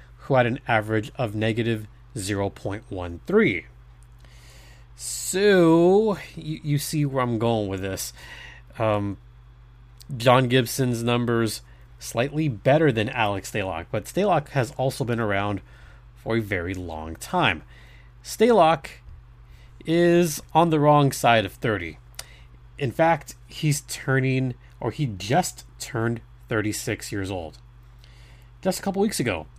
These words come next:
So, hey, happy birthday, Alex Stalock. You're now a member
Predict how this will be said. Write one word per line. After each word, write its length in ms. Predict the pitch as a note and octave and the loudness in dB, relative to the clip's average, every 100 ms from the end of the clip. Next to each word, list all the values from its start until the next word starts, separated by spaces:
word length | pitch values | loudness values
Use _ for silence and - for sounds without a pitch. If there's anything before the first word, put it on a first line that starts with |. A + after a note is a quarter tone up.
| - | -6
So, 240 | D#3+ C#3+ | -4 -4
hey, 300 | - G#3+ D#3 - | -2 -2 -2 -6
happy 360 | - E3+ G3+ G#3 | -2 0 0 -2
birthday, 460 | C#3+ E3 E3 D3+ D3 | 0 -2 2 0 0
Alex 380 | A#2 B2 C3+ - | 0 0 -2 -2
Stalock. 400 | E3 C3 A#2+ - - - - - | 0 2 2 0 -20 -20 -20 -16
You're 300 | B2+ B2 E3+ | -2 4 6
now 200 | D3+ B2+ | 6 4
a 40 | C3+ | 4
member 400 | G#2+ F#2+ G#2+ | 2 0 -2